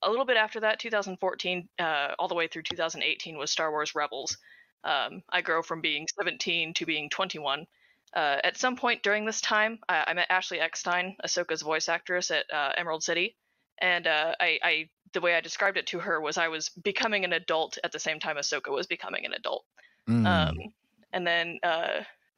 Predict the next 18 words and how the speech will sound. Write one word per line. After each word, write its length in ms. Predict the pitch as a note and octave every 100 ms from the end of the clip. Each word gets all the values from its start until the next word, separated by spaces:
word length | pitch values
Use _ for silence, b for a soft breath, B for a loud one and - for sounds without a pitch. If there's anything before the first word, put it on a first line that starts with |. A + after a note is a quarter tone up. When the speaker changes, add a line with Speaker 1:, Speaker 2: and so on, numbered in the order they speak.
| _
Speaker 1:
twenty 240 | - A#3+ A3
twenty, 400 | - A#3 A#3+ A#3 B -
uh, 120 | D#3+
my 200 | F3 G3+
age 220 | F#3+ G3+
has 160 | D#3+ C#3+
doubled 460 | - F3 G3 G3 - -
since 240 | - F3
the 100 | -
Clone 200 | - F3+
Wars 180 | F#3 F3+
movie 220 | F#3 F3+
came 200 | - F#3
out. 220 | F#3 F#3+
I 80 | F3
am 80 | D#3+
twenty-two 480 | - F#3 E3 G3 F#3+
now. 280 | F3+ F#3